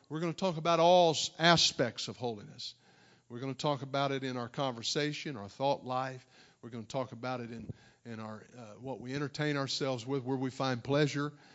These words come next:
And, uh, we're gonna talk about it when it comes to,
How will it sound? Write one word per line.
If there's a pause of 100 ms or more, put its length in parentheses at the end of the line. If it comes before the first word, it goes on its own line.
(280)
And,
uh,
we're
gonna
talk
about
it
when
it
comes
to,